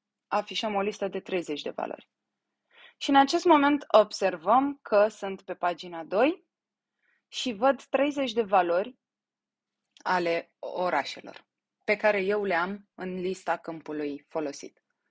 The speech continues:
Aceasta este modalitatea de paginare din tablou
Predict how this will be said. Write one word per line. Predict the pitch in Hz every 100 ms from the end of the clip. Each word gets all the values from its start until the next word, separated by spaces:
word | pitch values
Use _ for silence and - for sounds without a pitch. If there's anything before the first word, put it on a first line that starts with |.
| _ _ _ _ _ _ _ _ _ _ _ _ _ _ _ _ _ _ _ _ _ _ _ _ _ _ _
Aceasta | 247 277 311 320
este | 294 262
modalitatea | 254 233 226 214 214 214
de | 190
paginare | - 180 160 165 165 160 156 151 _ _ _ _ _ _ _ _ _ _ _ _ _ _ _ -
din | 180 208 180
tablou | 151 147 151 175 269 -